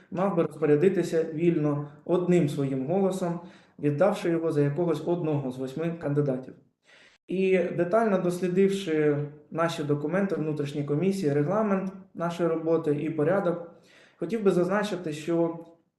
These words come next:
на мою думку, ми так само були не вправі встановити такий алгоритм голосування під час засідання конкурсної комісії двадцять восьмого червня поточного року, оскільки у відповідності до порядку проведення конкурсу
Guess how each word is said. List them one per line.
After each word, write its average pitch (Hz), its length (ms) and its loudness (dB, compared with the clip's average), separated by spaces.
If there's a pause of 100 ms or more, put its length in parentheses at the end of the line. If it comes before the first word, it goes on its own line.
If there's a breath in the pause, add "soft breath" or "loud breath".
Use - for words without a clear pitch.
(360)
на 151 120 -2
мою 180 240 2
думку, 180 480 2 (120)
ми 185 120 -2
так 185 180 -2
само 202 280 0
були 170 440 2
не 175 160 0
вправі 156 520 -2
встановити 151 580 -4
такий 147 360 -4
алгоритм 143 640 -2
голосування 156 720 -2 (500 loud breath)
під 175 160 -2
час 190 180 2
засідання 165 460 -2
конкурсної 151 500 -4
комісії 147 400 -2
двадцять 143 360 -2
восьмого 147 360 0
червня 143 380 0
поточного 147 580 -2
року, 139 440 -4 (440 loud breath)
оскільки 175 460 2
у 147 40 6
відповідності 147 800 2 (340)
до 151 200 0
порядку 156 420 2
проведення 147 480 2
конкурсу 165 680 -4